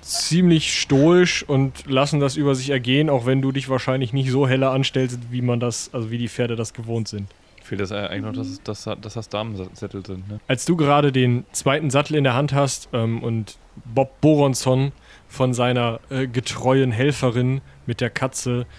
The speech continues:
Speaker 1: Smalltalk halten lässt und sich vielleicht irgendwelche Unterlagen <laughs> zeigen lässt oder so, was weiß ich, was ihr vorhabt. Und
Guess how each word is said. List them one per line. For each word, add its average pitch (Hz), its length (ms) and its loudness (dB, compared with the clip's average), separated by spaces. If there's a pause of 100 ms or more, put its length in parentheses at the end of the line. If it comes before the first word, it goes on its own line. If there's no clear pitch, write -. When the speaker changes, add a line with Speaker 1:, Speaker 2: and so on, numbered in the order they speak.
Speaker 1:
Smalltalk 139 760 4
halten 127 320 0
lässt 123 600 0 (180)
und 143 180 4
sich - 200 -2
vielleicht 120 360 0
irgendwelche 123 480 -2
Unterlagen 156 580 4
<laughs> - 0 -
zeigen 165 280 4
lässt 160 260 2
oder 147 160 4
so, 139 160 2
was 123 160 -2
weiß 110 140 -6
ich, 147 120 -16
was 139 120 -8
ihr 135 80 -8
vorhabt. 131 400 -8 (520)
Und 131 680 4